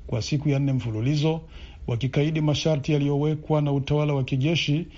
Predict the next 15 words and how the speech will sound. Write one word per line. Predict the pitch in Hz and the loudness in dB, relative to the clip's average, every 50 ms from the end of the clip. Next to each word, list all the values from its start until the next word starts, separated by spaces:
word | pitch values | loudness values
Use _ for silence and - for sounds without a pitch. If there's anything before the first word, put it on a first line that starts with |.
| - - - - - - | -18 -20 -20 -12 -8 -6
ili | 110 107 101 | -4 -4 -2
kuzuia | - 113 107 110 127 139 151 147 | -2 -2 0 0 2 2 2 2
maandamano | 135 143 143 143 143 139 143 156 156 151 151 | 2 2 2 2 2 2 2 2 2 2 2
makubwa | 147 143 135 139 - 165 151 147 151 | 2 0 0 -2 -2 0 2 2 2
ya | 143 139 | 2 0
kupinga | 147 147 139 - 170 160 151 147 143 | 0 -2 -2 0 0 0 2 2 2
mapinduzi | 143 143 139 - 147 143 143 151 139 139 | 0 0 0 0 0 2 2 2 2 2
ya | 139 | 0
kijeshi | 135 - 143 131 147 160 151 - - 160 139 | 0 0 0 0 2 2 0 0 0 0 0
dhidi | 131 151 156 143 147 147 | 0 0 0 2 2 0
ya | 143 | 0
serikali | 131 - 147 143 135 - 160 151 151 | 0 0 0 -2 0 0 0 0 0
ya | 143 131 | 0 0
kiraia | - 147 139 143 156 170 151 123 107 104 - - | 0 0 0 0 2 0 0 0 -2 -4 -4 -4
iliyochaguliwa. | 156 156 156 156 147 131 - 139 127 120 120 117 113 110 107 104 101 | -2 0 0 0 0 0 0 0 0 0 0 -2 -2 -2 -2 -2 -4